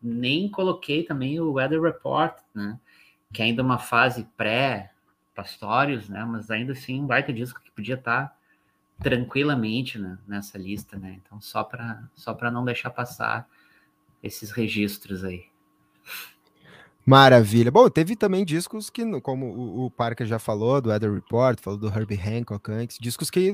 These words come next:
Speaker 2: acabaram não, nem sendo citados por nenhum de nós, e são grandes discos, mas, é, são dessas coisas de escolhas. Teve um disco que eu quase citei e
Speaker 1: Lee
Speaker 2: não
Speaker 1: Morgan
Speaker 2: botei.
Speaker 1: também.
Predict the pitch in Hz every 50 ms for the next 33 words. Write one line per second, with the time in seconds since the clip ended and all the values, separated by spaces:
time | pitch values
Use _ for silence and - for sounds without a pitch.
0 | 196 175 175 165 - 175 160 151 147 156 170 170 165 156 165 170 156 156 175 202
1 | - - 190 185 190 - - 185 170 - 139 131 143 156 - - - 139 131 127
2 | 131 135 131 139 120 117 127 143 160 160 - 202 196 190 180 165 170 175 165 170
3 | 147 123 120 131 147 - - - - - 113 110 110 - 113 107 110 110 107 113
4 | - - 117 113 113 113 - - 117 - - - 117 113 117 113 - - - -
5 | - - - - - 139 147 - - 165 151 131 - 147 139 165 170 160 139 165
6 | - - 190 - - 185 170 - - 185 208 233 208 185 156 - - 143 - _
7 | - 135 139 165 190 - - - - - - - - 113 110 123 - - - 107
8 | 113 120 131 139 143 104 104 104 147 143 151 175 202 - - 127